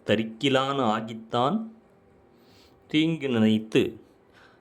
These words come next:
கருத்தை பிழைப்பித்து கஞ்சன் வயிற்றில் நெருப்பென்ன நின்ற நெடுமாலே உன்னை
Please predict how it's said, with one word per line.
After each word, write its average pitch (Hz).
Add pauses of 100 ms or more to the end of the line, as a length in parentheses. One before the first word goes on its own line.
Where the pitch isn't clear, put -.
(200)
கருத்தை 170
பிழைப்பித்து 139
கஞ்சன் 120
வயிற்றில் 113
நெருப்பென்ன 127
நின்ற 120
நெடுமாலே 127
உன்னை 110